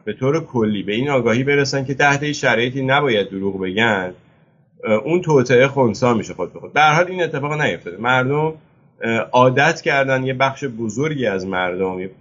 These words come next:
درصد خیلی زیادی از مردم عادت کردن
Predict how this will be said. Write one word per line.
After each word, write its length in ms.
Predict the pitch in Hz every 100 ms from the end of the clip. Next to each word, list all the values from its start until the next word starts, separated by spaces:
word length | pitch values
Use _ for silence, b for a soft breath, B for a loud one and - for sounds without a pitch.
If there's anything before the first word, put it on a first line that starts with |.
| _ -
درصد 400 | 92 87 - 110
خیلی 280 | 110 95 92
زیادی 420 | 87 95 117 127
از 180 | 101 92
مردم 500 | 90 85 85 85 82 b b b b -
عادت 480 | 110 110 127 147
کردن 680 | - 127 113 104 101 98